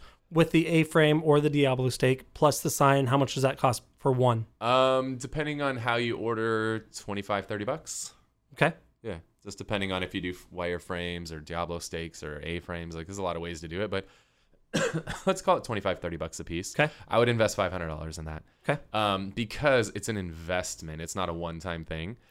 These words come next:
Speaker 2: Um, and this is something you're gonna get to use over and over and over and over again. So I love open houses, and I know I didn't include it in my funnel, but hey, it's okay.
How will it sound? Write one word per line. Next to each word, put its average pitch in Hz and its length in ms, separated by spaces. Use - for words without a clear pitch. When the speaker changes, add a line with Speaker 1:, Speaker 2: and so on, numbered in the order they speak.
Speaker 2:
Um, 87 440
and 101 140
this 98 100
is 92 80
something 92 280
you're 82 100
gonna 85 120
get 85 140
to 90 80
use 85 160
over 85 300
and 82 140
over 80 280
and 78 160
over 80 240
and 78 100
over 80 220
again. 92 240
So - 180
I 107 100
love 87 280
open 87 220
houses, 90 340
and 95 100
I 101 80
know 113 120
I 113 40
didn't 92 200
include 104 400
it 110 100
in 107 100
my 107 140
funnel, 104 500
but - 200
hey, 113 140
it's - 200
okay. 90 280